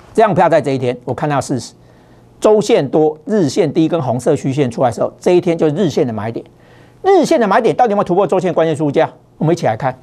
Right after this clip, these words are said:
哦，全部都是眼见为凭的事实。哦，当天周线关键输出价在二十九点八五。哦，那最高来到哪里？二十九点九。哦，刚好突破一档。那突破就是突破，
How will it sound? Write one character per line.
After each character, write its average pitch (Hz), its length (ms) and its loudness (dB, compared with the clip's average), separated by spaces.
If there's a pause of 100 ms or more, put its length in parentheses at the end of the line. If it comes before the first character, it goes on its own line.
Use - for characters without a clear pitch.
(420)
哦， 160 140 2
全 170 200 0
部 277 140 2
都 240 100 2
是 220 140 0
眼 143 120 0
见 180 140 0
为 160 80 2
凭 135 140 -6
的 123 60 -6
事 135 180 -6
实。 - 140 -16 (640)
哦， 151 280 2
当 240 160 2
天 240 180 2
周 226 140 2
线 220 100 0
关 202 160 2
键 202 140 -2
输 202 120 -2
出 185 80 2
价 170 140 2
在 180 220 0
二 220 140 2
十 165 180 -6
九 151 200 0
点 135 180 0
八 113 200 -2
五。 113 120 -4 (640)
哦， 143 140 0
那 185 120 0
最 - 180 0
高 156 140 2
来 131 140 0
到 147 100 0
哪 120 140 -4
里？ 110 120 -10 (200)
二 226 100 4
十 139 160 -6
九 139 240 -2
点 220 220 -6 (180)
九。 - 140 -2 (280)
哦， - 80 0
刚 214 160 0
好 180 80 2
突 143 200 -2
破 151 200 0
一 - 40 -6
档。 - 180 -8 (500)
那 359 120 2
突 214 180 0
破 262 140 2
就 240 100 0
是 220 60 0
突 131 180 -8
破， 139 260 -4